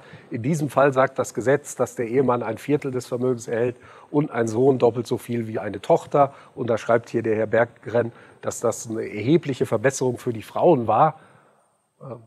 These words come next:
normalerweise haben die halt gar nichts geerbt. Und dann ist so der halb so viel wie der Sohn dann schon ein ganz,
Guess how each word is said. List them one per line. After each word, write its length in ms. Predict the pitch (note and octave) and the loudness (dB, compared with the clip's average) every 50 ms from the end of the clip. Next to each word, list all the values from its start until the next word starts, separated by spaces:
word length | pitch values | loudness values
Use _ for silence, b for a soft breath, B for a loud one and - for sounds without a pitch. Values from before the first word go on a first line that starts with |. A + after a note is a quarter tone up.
| - - | -18 -14
normalerweise 640 | A2+ G2 G2 G2 G#2 A2+ G#2+ G#2 A2 A2 - A2 | -12 -10 -6 -2 -2 0 0 0 0 -2 -2 -4
haben 120 | G#2+ A#2 A2+ | -6 -6 -6
die 120 | A2 G2 | -6 -8
halt 140 | G2 G2+ - | -8 -10 -10
gar 200 | - - D#3 F#3 | -2 2 4 4
nichts 300 | F3+ D#3+ - - - - | 4 2 2 -2 -4 -2
geerbt. 640 | D3+ C#3+ C#3 B2 A#2+ C3+ D3+ D#3 - _ - - b b b b b b b b - | 0 0 0 2 2 2 2 2 0 _ -20 -20 b b b b b b b b -12
Und 180 | D#3 A#2 A#2 | -10 -8 -8
dann 140 | A#2 A2 A2+ | -8 -8 -8
ist 320 | B2 A2+ A2 - - - | -10 -12 -14 -18 -20 -20
so 340 | - A#2 - - A#2+ A2+ A#2+ | -18 -14 -8 -6 -4 -4 -4
der 460 | A2+ A#2 A2 G#2+ G#2+ A2 A2 G#2 G#2+ b b b b b b | -2 -2 -2 -2 -2 -4 -4 -6 -10 b b b b b b
halb 260 | - - A#2+ - A#2+ - | 2 2 4 4 4 2
so 100 | C3+ A#2+ | 0 0
viel 300 | - - C#3+ D3 C3+ A#2+ | 2 2 2 2 2 2
wie 100 | C3 B2+ | 2 2
der 160 | C3 C3 A#2+ | 2 2 2
Sohn 320 | A2 A#2+ C3 C#3+ D3+ C#3+ | 4 4 6 6 6 6
dann 140 | C3+ C3 A2 | 4 2 0
schon 260 | - - D3+ C#3 B2+ | 0 0 0 2 2
ein 60 | B2+ | 0
ganz, 360 | A#2+ B2+ B2 A#2+ A2+ - - | 0 -2 -2 -2 -6 -12 -20